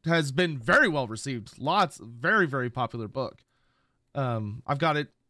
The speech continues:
over on my shelf. It's on my to-read list. I haven't quite gotten around to it yet, but it, <laughs> it's coming up soon. Um, I was able to finally get a copy. It was actually not easy to find.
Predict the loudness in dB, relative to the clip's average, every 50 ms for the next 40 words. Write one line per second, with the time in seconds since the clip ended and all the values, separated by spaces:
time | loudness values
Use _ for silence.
0 | _ _ _ _ _ -4 0 2 2 2 2 2 4 4 4 4 2 -2 -4 -2
1 | 2 4 2 2 2 0 0 2 2 0 0 2 2 0 0 2 2 2 2 2
2 | 2 0 2 4 4 4 4 2 2 2 2 2 2 2 2 -2 -4 -2 -2 0
3 | 0 0 0 -2 -2 -4 -2 -2 -2 -2 -2 0 0 0 2 4 2 4 4 4
4 | 2 2 2 2 -4 -2 0 0 0 -2 -2 -4 -4 -4 -4 -4 -8 -14 -18 -20
5 | -20 -20 -20 -10 -6 -4 -2 0 0 0 -2 -2 -6 -10 -6 -2 0 0 2 2
6 | 2 2 0 0 0 0 0 4 4 4 4 4 0 0 0 0 0 0 -2 0
7 | -2 0 0 -2 -6 -4 -4 -6 -6 -2 -2 -2 -2 -2 -4 -4 -4 -2 0 2
8 | 2 2 2 0 -4 -4 -2 -2 -2 -2 0 2 2 2 4 2 0 0 -4